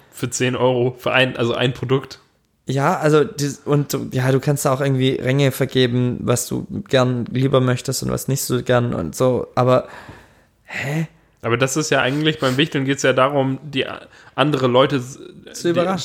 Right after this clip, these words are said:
Speaker 1: die, zu, zum, zur Verzweiflung zu bringen, weil sie ein Geschenk aussuchen muss für dich.
Speaker 2: Ja. Und ich, aber ich hab also, ich hab die Person, die so generell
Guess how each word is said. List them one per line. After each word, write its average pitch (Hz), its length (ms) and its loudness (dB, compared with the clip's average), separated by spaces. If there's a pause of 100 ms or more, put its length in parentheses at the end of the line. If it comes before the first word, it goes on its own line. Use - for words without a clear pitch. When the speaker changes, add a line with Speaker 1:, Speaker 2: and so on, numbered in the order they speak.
Speaker 1:
die, 135 80 2
zu, 131 80 -2
zum, 127 420 -4
zur 123 140 -4
Verzweiflung 139 480 2
zu 117 120 -6
bringen, 120 260 0
weil 113 100 4
sie 117 100 -2
ein 113 60 0
Geschenk 117 260 -2
aussuchen 107 380 -2
muss 104 180 -4
für 113 120 -6
dich. 113 280 -6 (380)
Speaker 2:
Ja. 175 320 -2 (480)
Und 175 120 2
ich, 220 200 2
aber 196 160 4
ich 196 100 2
hab 220 140 2
also, 180 340 0
ich 160 140 -2
hab 151 160 0
die 180 100 -6
Person, 175 560 0 (680)
die 143 100 -4
so 135 340 0 (500)
generell 151 840 2